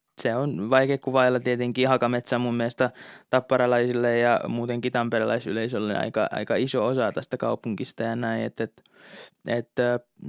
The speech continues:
kerran kun siitä Hakametsästä jäädään pois, niin jos joskus jäädäänkin, niin, niin tota, ö, se on aika, aika erikoinen fiilis mun mielestä, väitän, niitä kaikilla ja, ja tietenkin kaikki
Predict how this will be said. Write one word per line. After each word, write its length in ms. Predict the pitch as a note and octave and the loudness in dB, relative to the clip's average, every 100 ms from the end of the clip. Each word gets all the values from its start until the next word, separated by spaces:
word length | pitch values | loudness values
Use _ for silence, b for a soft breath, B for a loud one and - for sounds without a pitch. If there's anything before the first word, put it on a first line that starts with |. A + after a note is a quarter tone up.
| C3+ | -2
kerran 280 | C3+ C3 C3 | 0 2 0
kun 80 | C3 | 0
siitä 180 | C3+ C3+ | -2 0
Hakametsästä 720 | B2+ C3 B2+ C3 - B2+ - D2 - G1+ G1+ | 0 -2 -2 -6 -2 0 0 -8 -12 -16 -14
jäädään 480 | - C3+ C3 C3 B2+ | -4 0 2 4 2
pois, 400 | - C3+ B2+ B2+ | 2 4 4 2
niin 100 | B2 | -4
jos 160 | A#2+ B2 | -4 -4
joskus 300 | B2+ B2+ - | -6 -4 -2
jäädäänkin, 640 | B2+ A#2+ A2+ A2+ A2 A2+ | 0 2 2 0 -2 -2
niin, 140 | A2 A#2 _ _ - | -4 -8 _ _ -8
niin 220 | A#2 A#2 | -4 -2
tota, 360 | A2+ A2 A2+ A2 - G1+ | -2 -2 0 -2 -4 -4
ö, 500 | A#2 A#2 G#1+ - G#1 - _ b b b b b - | -2 -2 -2 -2 -4 -6 _ b b b b b 0
se 140 | C3+ | 2
on 100 | C3+ | 4
aika, 180 | C3 C#3+ D#2 A#1+ D2+ | 4 6 4 2 -2
aika 200 | A2+ C#3 | 2 4
erikoinen 400 | C#3 C#3 C3 C3+ | 4 4 2 2
fiilis 320 | C#3+ C3 A#2 | 2 2 2
mun 120 | A2+ G#2+ | -2 -2
mielestä, 240 | G2 G#2 | -4 -2
väitän, 280 | F#2+ - - | -2 -2 -6
niitä 160 | F#2+ | -6
kaikilla 460 | F#2+ - - A#2+ G2+ | -4 -4 -4 -4 -2
ja, 220 | G#2 G#2 | 0 -2
ja 100 | A2+ | -2
tietenkin 380 | B2 A#2 A2+ A2+ | -2 -2 -4 -2
kaikki 440 | A#2+ A2+ - A#2+ | -2 -2 -4 -6